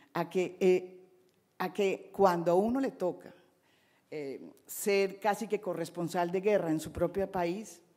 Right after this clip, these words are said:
uno cambia, uno se vuelve parte del conflicto, uno se vuelve parte del problema, diríamoslo así. Y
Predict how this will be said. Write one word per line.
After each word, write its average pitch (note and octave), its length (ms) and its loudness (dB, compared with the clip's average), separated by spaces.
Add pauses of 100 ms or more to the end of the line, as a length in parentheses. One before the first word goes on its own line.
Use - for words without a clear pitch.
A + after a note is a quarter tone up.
(160)
uno F3+ 280 0
cambia, D#3+ 540 -4 (580)
uno F#3+ 220 2
se G3 200 2
vuelve F3 500 4
parte F3 420 0
del D3+ 160 -8
conflicto, D3+ 680 -14
uno G3 340 -6
se F#3+ 300 0
vuelve G#3 680 4
parte F#3+ 640 -2 (520)
del E3+ 360 0
problema, E3+ 580 -2 (100)
diríamoslo D#3 600 -4
así. G3 320 -4 (1600)
Y A3+ 280 2